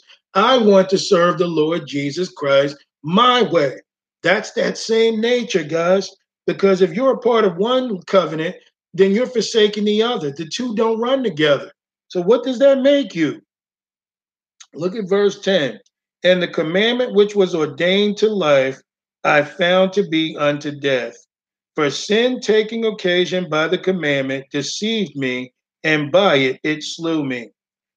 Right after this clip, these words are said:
Wherefore the law is holy, and the commandment holy, and just, and good.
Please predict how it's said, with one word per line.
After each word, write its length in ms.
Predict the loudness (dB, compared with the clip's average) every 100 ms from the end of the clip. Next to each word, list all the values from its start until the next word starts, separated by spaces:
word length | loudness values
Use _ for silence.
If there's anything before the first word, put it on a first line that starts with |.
| _
Wherefore 540 | 0 2 2 4 4 4
the 120 | 0
law 340 | 0 2 2
is 300 | 0 0 0
holy, 560 | 0 -4 -2 -2 -6 -8
and 200 | -10 -8
the 120 | -10
commandment 580 | -10 -8 -2 -2 -2 -6 -4
holy, 520 | -2 0 0 -4 -6
and 280 | -4 -2 -2
just, 380 | -2 -2 -2 -4 -4
and 300 | -2 -2 -4
good. 340 | -4 -4 -6